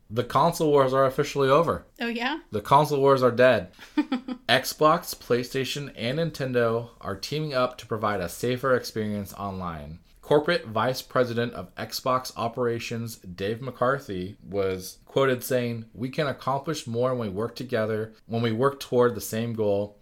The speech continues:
Speaker 1: and so we will each continue investing in, evolving, and amplifying our approaches to user safety. As we continue this work, we will prioritize protecting the safety of our players, especially those most vulnerable."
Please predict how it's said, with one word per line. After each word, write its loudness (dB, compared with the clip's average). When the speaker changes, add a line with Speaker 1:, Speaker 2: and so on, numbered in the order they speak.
Speaker 1:
and -2
so 2
we 2
will -2
each -6
continue -4
investing -2
in, -6
evolving, 0
and -6
amplifying -2
our -6
approaches -4
to -8
user -4
safety. -8
As 2
we 0
continue -2
this -2
work, 4
we -2
will 0
prioritize 2
protecting -4
the -8
safety -10
of -10
our -6
players, -6
especially -6
those -2
most -8
vulnerable." -12